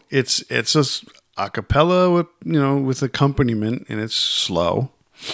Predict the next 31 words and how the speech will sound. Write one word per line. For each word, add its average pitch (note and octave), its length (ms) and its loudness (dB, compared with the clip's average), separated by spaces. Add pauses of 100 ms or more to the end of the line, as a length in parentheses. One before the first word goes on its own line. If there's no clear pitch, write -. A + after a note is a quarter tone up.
(360)
And A#2 140 -2
then A#2 100 2
the A#2 80 2
band B2+ 400 2
comes B2+ 300 2
in B2 100 2
and A#2 100 0
makes G#2+ 280 -4
it C#3 160 -6
grander. E3 680 0 (1200)
When G#2+ 240 -2
it G#2+ 40 0
makes A2+ 240 2
it C3+ 100 -2
grander, C#3 500 4
the A2+ 100 0
song G#3 560 4
reminds C3 560 2
me A#2 180 -2
of G2+ 280 -4
a G2+ 80 -4
Broadway A#2+ 720 2
play. G#2 560 -2 (280)
And G#2+ 220 -6
what B2 140 0
is B2 120 2
a B2+ 60 2
Broadway C3+ 380 6
play? F#3+ 460 4 (100)
Theater, G2 840 0 (260)
theatrical. D3 600 -2